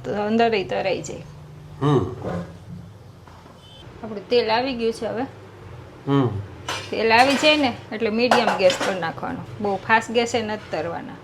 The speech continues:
Speaker 1: એટલે આપણા મુઠિયા અંદર સુધી તરાઈ જાય, કાચા ન રહીએ. કાચા રહીએ તો પછી લાડવાનો આખો ટેસ્ટ જ ફરી જાય. એટલે આ ઘી, ધીમા ગેસે જ તરવાના છે આ મુઠિયા બધાય.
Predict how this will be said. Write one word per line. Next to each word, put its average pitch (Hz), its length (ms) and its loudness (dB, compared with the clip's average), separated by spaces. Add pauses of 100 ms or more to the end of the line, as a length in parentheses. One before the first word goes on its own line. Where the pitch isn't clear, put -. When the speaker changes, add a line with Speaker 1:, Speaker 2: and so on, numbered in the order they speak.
(960)
Speaker 1:
એટલે 190 160 -4
આપણા 196 320 -2 (300)
મુઠિયા 214 340 0
અંદર 214 240 -2
સુધી 185 300 -6
તરાઈ 196 360 0
જાય, 180 160 -6
કાચા 208 380 0
ન 240 100 -8
રહીએ. - 300 -10 (340)
કાચા 233 360 4
રહીએ 240 220 2
તો 240 140 0
પછી 240 340 4
લાડવાનો 240 480 4
આખો 240 240 -2
ટેસ્ટ 233 340 -2
જ 214 100 -2 (120)
ફરી 190 260 -4
જાય. - 140 -10
એટલે - 920 -16
આ 180 80 -6
ઘી, 196 320 0
ધીમા 226 360 0
ગેસે 233 340 0
જ 180 120 -10
તરવાના 147 440 -4
છે - 140 -14
આ - 40 -10
મુઠિયા - 380 -10
બધાય. - 220 -10